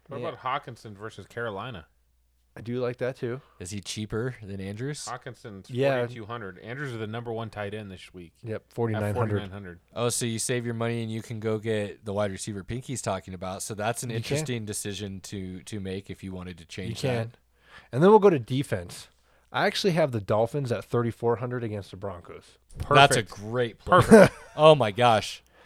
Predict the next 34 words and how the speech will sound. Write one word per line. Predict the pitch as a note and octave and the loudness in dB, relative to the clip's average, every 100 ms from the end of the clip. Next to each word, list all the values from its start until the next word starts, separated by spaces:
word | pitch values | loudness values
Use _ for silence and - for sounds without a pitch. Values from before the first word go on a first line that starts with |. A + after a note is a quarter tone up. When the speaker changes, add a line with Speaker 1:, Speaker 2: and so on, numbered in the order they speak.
| - _ _ | -20 _ _
Speaker 3:
I | - | 0
don't | B2+ C#3 | 4 4
know | B2+ | 2
if | A#2+ | 0
you | B2+ | -2
can | C3 | -2
get | B2 C#3+ | 6 8
any | C3+ - | 8 6
better. | A2 A#2 | 6 2
They | A#2 D3 D#3 | 6 6 4
don't | B2 C#3+ | 2 2
they | D3 | 4
have, | D#3 D#3+ | 4 4
like, | D3+ - | 0 -4
two, | - C#3 D3+ D#3+ D3+ C3 | -6 -4 -4 -6 -8 -12
two | - D#3 | -8 -6
weeks | D#3 D3 - | -4 -6 -8
straight | - C#3+ C#3 | -2 -2 0
now | D3 D3 | 0 2
where | D3 | 2
they've | B2 A#2+ | 0 0
gotten | B2 B2 A#2 G#2+ | 2 2 0 -8
special | - A2+ C#3 | -6 -6 -6
teams | - A#2+ A#2 G#2 - - _ | -10 -8 -8 -10 -14 -18 _
Speaker 1:
Yeah. | G2 F#2+ | -12 -6
Speaker 3:
touchdown? | G2 A2+ C3+ C3+ C3+ _ - | -4 -2 0 0 -4 _ -6
Speaker 2:
And | C#3 | -2
a | |
defensive | F#3+ B2+ F#3+ F#3 C#3 | 0 0 0 0 0
touchdown, | A2 G2 G#2 | -2 -2 0
I | G2+ | 0
Speaker 1:
And, | C#3 | 2
Speaker 2:
believe. | B2+ A#2+ | 4 4
Speaker 1:
and | C#3 D3 C#3 C3 | 2 0 -2 -8